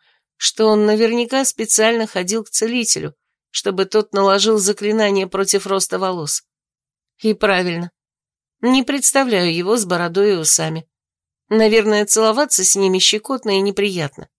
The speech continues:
Я лениво откинула голову назад, подставив шею под поцелуи.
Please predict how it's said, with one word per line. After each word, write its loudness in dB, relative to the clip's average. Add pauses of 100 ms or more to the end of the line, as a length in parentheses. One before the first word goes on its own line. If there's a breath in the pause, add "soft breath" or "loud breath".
(560)
Я 2
лениво 2
откинула 2
голову 2
назад, 2
подставив 0
шею 2
под -6
поцелуи. -2